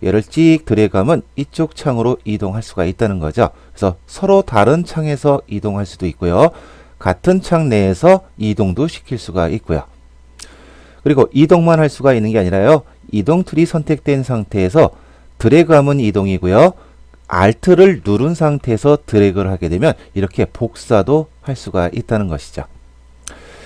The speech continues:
이동을 할 때 Shift 키를 누르고 이동을 하면 여기 지금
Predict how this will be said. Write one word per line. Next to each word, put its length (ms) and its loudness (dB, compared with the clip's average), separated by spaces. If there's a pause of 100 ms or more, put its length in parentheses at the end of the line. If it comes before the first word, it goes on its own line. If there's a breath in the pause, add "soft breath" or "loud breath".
(220 loud breath)
이동을 400 6
할 120 6
때 400 6 (360 soft breath)
Shift 460 -2
키를 360 2
누르고 440 0
이동을 340 -2
하면 240 0
여기 220 -4
지금 220 -4